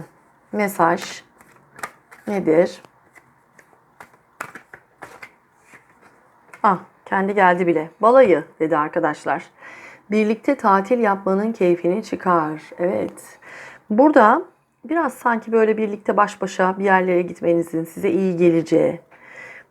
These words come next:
birlikte bir tatil planlamak, biraz, e, şehirden ya da bulunduğunuz yerden uzaklaşmanın size ve ilişkinize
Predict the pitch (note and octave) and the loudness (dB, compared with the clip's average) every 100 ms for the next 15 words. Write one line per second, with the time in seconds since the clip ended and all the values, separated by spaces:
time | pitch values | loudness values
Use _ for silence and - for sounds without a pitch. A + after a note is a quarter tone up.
0 | _ F3 G3+ G#3 G#3 - A3+ G3+ G3 G3+ | _ 0 2 2 -2 0 -2 -2 -2 2
1 | F#3 F3+ F#3+ G3 F3+ E3+ E3 D#3 D#3 - | 2 0 -4 -2 0 0 -2 -4 -8 -10
2 | - A#3+ A3+ G#3 - _ _ - E3+ E3+ | -6 0 0 -2 -12 _ _ -4 -2 -2
3 | - - G#3 G3 F#3 F3 D#3 F3 F#3+ F#3+ | -6 -4 -4 -2 0 0 0 -2 -2 -2
4 | G3+ F#3+ F#3+ G3 F3+ E3+ E3+ E3+ F3+ F3+ | -4 -2 -2 -2 0 0 0 -4 -2 -4
5 | E3+ E3+ E3 - E3 F3 D4 _ _ - | -2 -4 -6 -6 -4 -4 -6 _ _ -20
6 | - - - - - - A#3 C4 A3+ F#3 | -20 -20 -20 -20 -18 -4 2 4 6 4
7 | F3 - F3+ F3 E3 A3 D#4 | -2 -6 -2 -2 2 0 2